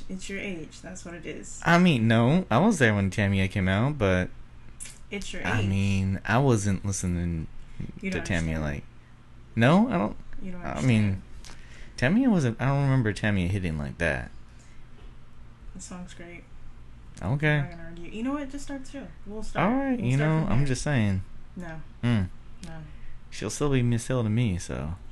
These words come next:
Speaker 1: Whatever.
Speaker 2: She cool. So it was the first time listening. This is Love Yours, a podcast, podcast that promotes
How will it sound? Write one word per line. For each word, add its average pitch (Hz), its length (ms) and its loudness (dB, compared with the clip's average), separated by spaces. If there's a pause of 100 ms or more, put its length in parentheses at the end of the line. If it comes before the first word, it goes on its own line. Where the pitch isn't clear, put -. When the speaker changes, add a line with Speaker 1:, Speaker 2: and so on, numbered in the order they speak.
(180)
Speaker 1:
Whatever. 156 520 -10 (180)
Speaker 2:
She - 160 -10
cool. 110 360 -2 (880)
So 107 280 4
it 107 40 4
was 107 120 0
the - 60 -8
first 90 220 -2
time 87 180 2
listening. 87 380 0
This 95 180 2
is - 240 0 (300)
Love 85 160 0
Yours, 78 180 -2
a - 40 -14
podcast, 85 640 -2 (100)
podcast 95 680 -2
that 73 140 -2
promotes 82 460 -2